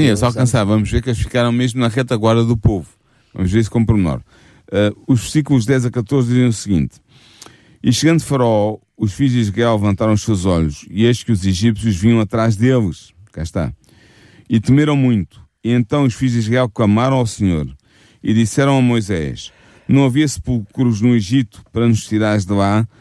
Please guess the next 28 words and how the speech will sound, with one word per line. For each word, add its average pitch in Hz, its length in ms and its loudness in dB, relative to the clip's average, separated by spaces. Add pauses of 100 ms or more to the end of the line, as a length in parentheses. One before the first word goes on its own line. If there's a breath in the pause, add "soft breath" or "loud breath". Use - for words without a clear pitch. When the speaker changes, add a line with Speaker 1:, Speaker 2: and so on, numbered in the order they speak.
(220 soft breath)
Speaker 2:
para 110 160 0
que 107 100 -4
morramos 110 460 2
neste 110 340 -2
deserto. 87 480 -4 (460 soft breath)
Por 160 160 2
que 160 100 -4
nos 147 140 2
fizeste 127 520 -2
isto - 280 -2
que - 100 -4
nos 113 160 2
tens 120 260 2
tirado 107 360 0
do 110 120 2
Egito? 107 400 -2 (840 soft breath)
Não 110 160 2
é 123 100 2
esta 127 200 -2
a 104 40 -6
palavra 110 380 0
que - 160 -16
temos 113 300 2
falado 104 340 -2
no 104 100 2
Egito, 101 380 -2
dizendo: 98 480 2 (340 soft breath)
Deixa-nos 107 800 -2